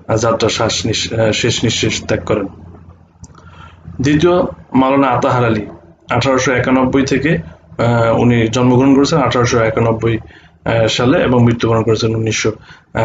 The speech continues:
ছিয়াত্তরে। আহ, তিনি, আহ, শিক্ষা জীবন সমাপন্তে ইসলাম শিক্ষার প্রচার প্রসারে, আহ, শিক্ষা, শিক্ষকতা, আহ, পেশায় নিযুক্ত হন। আহ, শুরু করেন নিজের মাতৃভূমি, আহ, গঙ্গাদিয়ায়, এরপরে সিলেটের প্রাচীন ঐতিহ্যবাহী মাদ্রাসা,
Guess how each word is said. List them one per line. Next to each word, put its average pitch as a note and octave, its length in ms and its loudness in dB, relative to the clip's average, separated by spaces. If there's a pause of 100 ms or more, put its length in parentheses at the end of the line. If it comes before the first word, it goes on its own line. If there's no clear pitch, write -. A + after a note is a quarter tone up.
(120)
ছিয়াত্তরে। B2+ 440 0
আহ, A#2 720 -4
তিনি, B2+ 500 2 (800)
আহ, A#2 800 0
শিক্ষা C3+ 320 -2
জীবন C3 320 4
সমাপন্তে B2 560 2
ইসলাম A#2+ 260 2
শিক্ষার A#2+ 300 0
প্রচার A2+ 300 2
প্রসারে, A2+ 420 0 (380)
আহ, A#2 240 0
শিক্ষা, A#2 680 -2 (140)
শিক্ষকতা, A#2 720 -2 (300)
আহ, A#2 180 0
পেশায় A#2+ 260 0
নিযুক্ত A#2 340 0
হন। D3 220 0 (380)
আহ, A#2+ 160 0
শুরু B2 280 2
করেন B2 200 2
নিজের A#2+ 280 4
মাতৃভূমি, A#2 600 2 (400)
আহ, A2+ 320 0
গঙ্গাদিয়ায়, B2 640 2
এরপরে A#2 480 0
সিলেটের A#2+ 460 0
প্রাচীন A#2 380 0
ঐতিহ্যবাহী A#2 420 0
মাদ্রাসা, A2+ 420 0